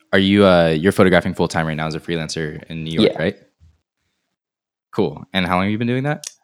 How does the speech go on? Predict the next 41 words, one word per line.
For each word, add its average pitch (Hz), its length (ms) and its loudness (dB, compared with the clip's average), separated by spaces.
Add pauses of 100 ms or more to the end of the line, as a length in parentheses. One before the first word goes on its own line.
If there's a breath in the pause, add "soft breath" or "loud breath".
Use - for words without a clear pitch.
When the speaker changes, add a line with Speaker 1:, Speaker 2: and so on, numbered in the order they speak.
Speaker 2:
I 156 280 0
just 139 220 0
quit - 200 2
my 127 320 6
job 123 600 4 (120)
in 117 340 0
September. 110 580 -4 (1700)
Speaker 1:
Oh, 90 140 -6
nice. 80 380 -8 (500)
Dope. 104 180 -2 (140)
Oh, - 80 -6
wait, 92 140 0
what 107 140 -2
were 107 100 -2
you, 101 480 0
where 98 160 -4
were 104 60 -2
you 92 120 -4
working 90 240 -8
full 82 160 -10
time? - 140 -6
Speaker 2:
Well, 135 100 8
I 143 40 6
was, 139 160 6
I 135 140 4
was 131 160 6
working, 143 440 4
it - 80 2
was, 131 120 4
like, 139 120 4
Speaker 1:
Nice. - 60 -10
Speaker 2:
part 101 180 4
time. 101 220 4
It - 20 4
was, 104 100 2
like, 107 140 2
part 101 180 2
time 98 180 0
freelance 98 460 2
'cause 104 140 2
I, 98 180 6